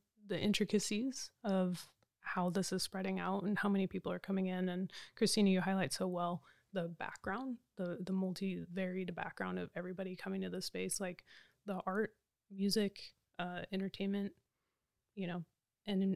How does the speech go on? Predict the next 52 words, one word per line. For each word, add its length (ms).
N 120
B 120
A, 240
Top 180
Shot, 280
all 140
of 80
that 220
is 100
very 260
much 340
gaming. 500
It's 160
tied 360
to 440
how 100
we 560
enjoy 340
our 140
lives, 540
right? 240
And 100
how 120
we 80
spend 280
it 100
with 160
each 200
other. 340
But 100
that's 180
just 220
gonna 440
trickle 320
out, 260
expand, 680
and 240
probably 280
rapid 380
fire 340
in 120
ways 180
that 80
we 100
can't 220
even 200
predict. 480
But 180
to 120
your 120
point, 300
yeah, 160